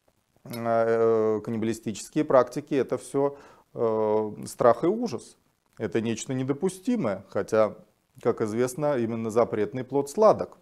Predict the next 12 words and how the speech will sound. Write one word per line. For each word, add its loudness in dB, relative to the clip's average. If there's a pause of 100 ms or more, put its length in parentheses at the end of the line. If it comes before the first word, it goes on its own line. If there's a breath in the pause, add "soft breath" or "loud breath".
(500)
Самым -4
сладким 0
для -2
человека 0
плодом -2 (480 soft breath)
является 2
не -4
плод -2
древа 2
познания, 2
а 2
и -4